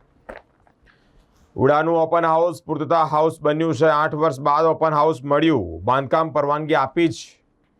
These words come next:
નહીં. જય જલારામ સ્કૂલના સંચાલક દીક્ષિત પટેલને જામીન ના મળ્યા. ફતેગંજમાં બે કોલેજિયન યુવતીને વિધર્મીઓએ પટ્ટાથી ઝૂડી નાખી. અજમેરમાં ઓગણીસો બાણુંમાં સો વિદ્યાર્થીની પર રેપના કેસમાં છને આજીવન કેદ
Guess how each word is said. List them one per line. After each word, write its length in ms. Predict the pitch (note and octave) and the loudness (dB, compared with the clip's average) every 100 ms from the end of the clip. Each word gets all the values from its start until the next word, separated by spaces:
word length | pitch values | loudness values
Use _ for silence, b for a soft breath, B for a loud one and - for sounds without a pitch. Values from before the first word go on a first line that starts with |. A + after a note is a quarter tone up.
| _ _ _ | _ _ _
નહીં. 500 | B2 D3 C#3+ G2 D#2+ - B B B B B B B B - | 0 2 0 -2 -8 -20 B B B B B B B B -14
જય 300 | F2 B2 D3+ | -2 0 2
જલારામ 340 | E3+ F3+ F#3+ | 4 2 0
સ્કૂલના 280 | D#3+ F3+ F#3 | -2 0 0
સંચાલક 460 | F3 E3 E3 E3+ E3+ | 0 -2 2 2 2
દીક્ષિત 440 | D#3 - F#3 F3+ | -2 -2 -2 0
પટેલને 420 | A3 - E3+ E3+ | 0 2 2 2
જામીન 420 | C#3+ D3 D3+ D#3+ | 0 0 0 -4
ના 160 | C#3 C3 | -2 -2
મળ્યા. 400 | A2 E2+ D#2+ D#2 _ _ _ _ _ _ _ _ _ _ _ b b b b _ | -2 -8 -14 -20 _ _ _ _ _ _ _ _ _ _ _ b b b b _
ફતેગંજમાં 480 | B2+ D3 D#3+ D#3+ D#3+ | 0 2 2 2 4
બે 160 | D#3+ | 2
કોલેજિયન 420 | D#3+ D#3+ D#3 D#3 E3 | 4 2 2 0 0
યુવતીને 420 | D#3+ E3 E3 D#3+ | 0 0 0 0
વિધર્મીઓએ 560 | D3+ D#3 D#3+ E3 E3 | 2 2 2 2 2
પટ્ટાથી 460 | D#3 D3+ - D#3 D#3+ | 2 0 0 0 0
ઝૂડી 280 | C3 C#3+ D#3+ | 0 2 2
નાખી. 500 | D#3 C#3+ C#3+ G2+ - - _ - - _ - - - - - _ _ _ _ b b b b b b _ C#3+ | 2 0 -4 -4 -8 -20 _ -20 -20 _ -20 -20 -20 -20 -20 _ _ _ _ b b b b b b _ -2
અજમેરમાં 680 | C#3+ C3+ F3 G3+ G3+ G#3 | -2 0 0 0 0 2
ઓગણીસો 440 | G3+ E3 F3+ F#3 G3 | 2 0 0 0 0
બાણુંમાં 500 | E3+ E3 F3 E3+ E3+ | 2 2 2 0 0
સો 220 | E3+ E3 | 0 0
વિદ્યાર્થીની 520 | E3 D#3+ D#3+ D#3 D#3+ | 2 2 0 -2 -4
પર 240 | D#3 D#3+ C#3 | -2 0 2
રેપના 340 | C#3+ C3+ D#3 | 0 0 -4
કેસમાં 440 | C#3 D3 C3 D3+ | -2 -4 -2 -4
છને 300 | D3+ - C3+ C#3 | -2 -2 0 0
આજીવન 440 | A#2+ A#2+ C#3+ C#3+ | 0 -2 -4 -6
કેદ 640 | - C3 F#2 E2 - _ | -2 -2 -2 -8 -20 _